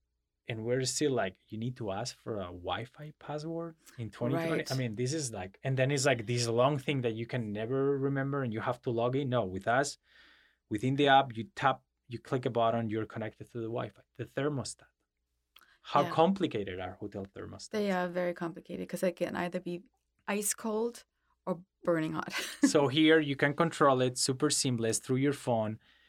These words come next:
Speaker 1: If you want housekeeping, you can do it on demand.
Speaker 2: Oh, that's amazing.
Speaker 1: So you decide when you want it, when you don't want it, how, you know? So all those things are, like,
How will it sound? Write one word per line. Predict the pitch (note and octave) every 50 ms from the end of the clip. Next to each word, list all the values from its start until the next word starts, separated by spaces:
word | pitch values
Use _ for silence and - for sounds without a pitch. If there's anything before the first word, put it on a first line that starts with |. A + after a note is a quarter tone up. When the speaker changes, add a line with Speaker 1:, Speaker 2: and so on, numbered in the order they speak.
| _ _ _ -
Speaker 1:
If | C3+ A#2+ G#2+ A#2
you | C3 C3+
want | C#3 D3 D3 C3+
housekeeping, | D3 D3+ C#3+ - - - D3 C3+ C#3+ C#3 C3+ B2+
you | B2 B2
can | - C3+ B2+
do | B2+ C3
it | C3+ C3+
on | C3+ C#3 C#3+
demand. | D3 D3 C#3 A#2 G2+ G2+ A2 A2+ - _ _ _ _ _ _ _ _ _ _ - _ _ - -
Speaker 2:
Oh, | F3+ F#3
that's | F#3+ G3 F#3+ -
amazing. | E3+ E3+ E3+ E3+ E3+ D#3+ D#3+
Speaker 1:
So | E3 G#2 F#2+
you | G2+ G#2+
decide | G#2+ A#2 G#2+ - - C3 A#2+ B2+ C3 B2
when | A#2+ B2 B2+ C3
you | B2 C3 C3+
want | C3+ B2+ A2+ A2 A2
it, | A2 A2+ A2+
when | G#2 G#2+ A2+ A#2 A2+
you | B2+ -
don't | D3 C#3 B2
want | A2+ G#2 G2+ G2+
it, | G2+ G2+ - _
how, | _ - - - A#2+ A2 G2 F#2 G2 G2+ A#2+
you | A#2+ A2+ A2
know? | A#2+ C3+
So | B2+ - B2+ - -
all | C#3+ F#3+ A#3+
those | A#3+ C#4+ C4 G3 -
things | - G#3 F#3+ E3 D3 D#3
are, | C#3 B2+ A#2+
like, | A2 G2+ F#2 F#2 -